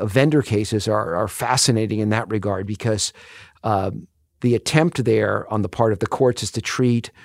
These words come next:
um, you know, the, um, the business, uh, at least in terms of, of weddings, as just another commodity to be exchanged, not, uh, you know, ignoring completely the specific type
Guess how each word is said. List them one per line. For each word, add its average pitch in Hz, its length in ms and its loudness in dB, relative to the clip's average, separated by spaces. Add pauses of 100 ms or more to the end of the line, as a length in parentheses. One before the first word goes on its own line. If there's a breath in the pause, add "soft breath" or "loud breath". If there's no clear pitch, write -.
(320 loud breath)
um, 98 440 -2 (600 soft breath)
you 107 80 -2
know, 104 200 -2
the, 107 380 -4
um, 95 440 -6 (600)
the 123 120 4
business, 120 840 4
uh, 104 280 -4 (400)
at 127 80 -2
least 123 220 2
in 117 60 0
terms 113 300 0
of, 98 200 -2
of 95 200 -4
weddings, 107 600 2 (340 loud breath)
as 104 460 2
just - 220 0
another 113 280 4
commodity 131 600 0
to 110 100 -4
be 117 160 -4
exchanged, 107 880 -4
not, 131 420 2 (300)
uh, 80 120 -12 (120)
you 87 160 -6
know, 107 120 -4
ignoring 160 520 6
completely 123 920 0 (580 soft breath)
the 120 420 -2
specific - 1000 -2 (580 soft breath)
type - 480 0